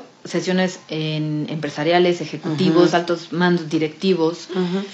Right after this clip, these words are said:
Speaker 1: Muchos de los temas, en verdad, muchos de los temas que salen en sus evaluaciones, ya sea si-, eh, psicométricas y todo, tienen que
Speaker 2: Ujú.
Speaker 1: ver con temas personales.
Speaker 2: Claro.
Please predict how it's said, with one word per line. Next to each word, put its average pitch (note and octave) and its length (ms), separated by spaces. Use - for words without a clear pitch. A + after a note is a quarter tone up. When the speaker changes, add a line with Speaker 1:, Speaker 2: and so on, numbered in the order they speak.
Speaker 1:
Muchos C#4+ 320
de C#4 100
los F#3 220
temas, A3+ 640
en F3 100
verdad, G3 300
muchos A#3+ 340
de D#4+ 80
los F#3 240
temas G#3+ 400
que F#3+ 100
salen G#3 300
en G3 120
sus E3 180
evaluaciones, F#3 1000
ya G3 140
sea G3 320
si-, A#2+ 200
eh, D#3+ 160
psicométricas D#3 800
y D3 60
todo, D3+ 160
tienen F#4+ 300
que D4 80
Speaker 2:
Ujú. D4 80
Speaker 1:
ver D#4 120
con D#4 200
temas D4 460
personales. F4 680
Speaker 2:
Claro. A3+ 500